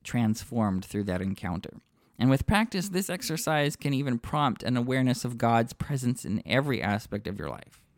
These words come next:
So here it is. Imagine that you are a Nephite woman. And I'd like men to imagine this too, because many of us men are not socialized to think we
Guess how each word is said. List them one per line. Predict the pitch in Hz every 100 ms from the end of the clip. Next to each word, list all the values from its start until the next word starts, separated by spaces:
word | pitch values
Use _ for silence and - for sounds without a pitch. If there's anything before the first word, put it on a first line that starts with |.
| - - _
So | - 127
here | 147
it | 113 73
is. | - - _ _ _ _ -
Imagine | 110 104 104 127 156
that | 156
you | - 113 117
are | 107
a | 113
Nephite | 110 98 101 95 87 -
woman. | 87 64 50 - _ _ _ _ _ _ _ _ - -
And | -
I'd | 131 160
like | 208 220
men | 147 147 165
to | 160
imagine | 139 139 147 160
this | 156 -
too, | - 165
because | 123 131 151 135
many | 147 165 208
of | 208
us | 190 -
men | 147 143 143
are | 117
not | 139 139 139 185 -
socialized | - 160 208 156 131 117 131 -
to | 151 113 110 _ -
think | - 139 -
we | 135